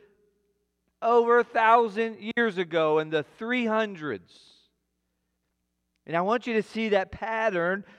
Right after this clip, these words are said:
of a life. Again, you see that play out even now. Think, imagine that that was so many years ago. But he wrote this line.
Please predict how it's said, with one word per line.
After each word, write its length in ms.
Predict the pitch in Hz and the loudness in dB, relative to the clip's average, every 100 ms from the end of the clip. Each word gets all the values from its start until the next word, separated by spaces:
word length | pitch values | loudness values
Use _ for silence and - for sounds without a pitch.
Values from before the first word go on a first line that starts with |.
| - | -4
of 220 | 170 170 | -2 0
a 100 | 180 | 0
life. 520 | 170 175 196 151 - | 0 0 -2 -4 -8
Again, 400 | 151 175 190 151 | -8 -4 -4 -6
you 80 | 143 | -14
see 280 | - 185 190 | -14 -10 -4
that 260 | 175 160 | -2 -2
play 320 | - 180 196 196 | -2 -2 0 2
out 200 | 170 165 | 2 0
even 320 | 196 180 180 | -6 -10 -12
now. 280 | 180 165 147 | -8 -6 -8
Think, 220 | 190 - | -12 -16
imagine 640 | 160 170 185 180 170 143 139 | -20 -16 -12 -10 -8 -10 -8
that 160 | 156 - | -10 -8
that 180 | 170 165 | -8 -6
was 240 | 170 - _ _ _ _ _ _ _ - - | -10 -12 _ _ _ _ _ _ _ -6 4
so 260 | 254 254 233 | 6 6 2
many 100 | 196 | -6
years 320 | 175 160 135 | -4 -4 -6
ago. 400 | 135 113 104 95 101 _ _ _ _ _ _ _ _ _ _ _ _ | -8 -8 -8 -10 -20 _ _ _ _ _ _ _ _ _ _ _ _
But 100 | 156 | -8
he 80 | 156 | -6
wrote 400 | 151 185 214 214 | -4 -4 -4 _
this 240 | 196 180 143 | -6 -6 -12
line. 460 | 147 123 92 73 | -10 -8 -10 -14